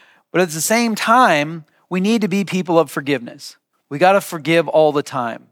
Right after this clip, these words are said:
Now, not as enablers. We talked a little bit earlier about, uh, if you're supporting a ministry that's dysfunctional and doing damage, now it's no longer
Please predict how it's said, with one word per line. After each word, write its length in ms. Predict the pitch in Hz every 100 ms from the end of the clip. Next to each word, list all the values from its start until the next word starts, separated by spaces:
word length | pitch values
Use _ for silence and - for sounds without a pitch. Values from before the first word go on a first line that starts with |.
| _
Now, 280 | 151 151 147
not 300 | 156 170 - -
as 280 | 165 170
enablers. 600 | 160 156 147 139 139 139
We 60 | 139
talked 320 | 143 147 147
a 60 | 143
little 180 | 147 147
bit 160 | 151
earlier 440 | 147 147 147 143 143
about, 400 | 127 135 127 - _ - _ -
uh, 240 | 139 131
if 220 | 143 147 147
you're 100 | 139
supporting 540 | 156 - 175 170 160
a 40 |
ministry 460 | 143 156 160 - 160
that's 220 | 143 131
dysfunctional 640 | 143 - 160 156 - 143
and 60 | 139
doing 260 | 139 135 123
damage, 580 | 143 160 147 123 - _ _ _
now 340 | 135 143 160 160
it's 180 | -
no 120 | 160 160
longer 480 | 160 156 147 131